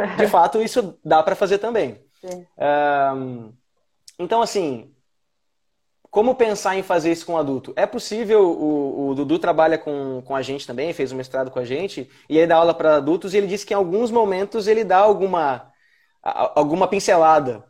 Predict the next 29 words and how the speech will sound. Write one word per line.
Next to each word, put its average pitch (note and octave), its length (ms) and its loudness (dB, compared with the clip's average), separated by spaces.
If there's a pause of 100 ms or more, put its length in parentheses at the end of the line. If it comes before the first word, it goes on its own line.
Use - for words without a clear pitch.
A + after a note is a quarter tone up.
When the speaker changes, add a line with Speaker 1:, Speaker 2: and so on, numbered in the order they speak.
Speaker 1:
n-, C#3 500 -6
nesse D#3 280 -2
tipo E3+ 260 -6
de D#3 100 -4
comportamento. E3 1000 -2 (140)
A B2+ 340 0
Tainá, D3 340 2
minha D#3 80 -2
namorada, C#3 340 0
trabalha C#3+ 380 -2
com D3 140 -10
canoa C#3+ 260 -4
havaiana, D3 560 0
e D3 40 -4
então, D3 300 -4
em - 40 0
alguns D3 240 -2
momentos, D3+ 260 -4
ela D3+ 100 0
tenta D#3 260 -6
trazer D3 640 0 (180)
naquele E3 440 2
contexto F3+ 560 0
o D3+ 40 -4
que G3 120 -8
que G3+ 80 -6
ela F#3 140 0
pode E3+ 300 2
fazer C#3 640 0